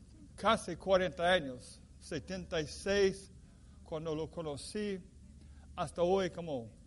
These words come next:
treinta y pico años. Y he visto el éxito que tiene hermano Copeland,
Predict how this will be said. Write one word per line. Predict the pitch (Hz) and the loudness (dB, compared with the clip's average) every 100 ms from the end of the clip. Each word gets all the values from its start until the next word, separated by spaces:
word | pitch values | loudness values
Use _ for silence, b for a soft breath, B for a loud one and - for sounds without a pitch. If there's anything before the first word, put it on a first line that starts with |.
| - - | -20 -8
treinta | 185 214 202 208 | 0 2 2 -2
y | 185 | -4
pico | - 208 - 175 | -2 -6 -4 6
años. | 185 180 123 117 - - - - - - - b b b b | 8 8 4 -8 -16 -18 -20 -20 -20 -20 -20 b b b b
Y | - 190 | 10 12
he | 214 | 12
visto | 185 269 196 - - 156 135 135 - - b b - | 8 6 6 0 -6 -4 -4 -8 -14 -20 b b 0
el | 180 202 | 8 12
éxito | 240 247 - 185 - 180 | 12 12 0 -4 -4 -6
que | - 175 | -6 -4
tiene | 202 208 202 175 | 0 0 0 -4
hermano | 170 165 202 190 | -4 2 2 2
Copeland, | - 233 226 202 175 175 | 10 12 12 8 -4 -4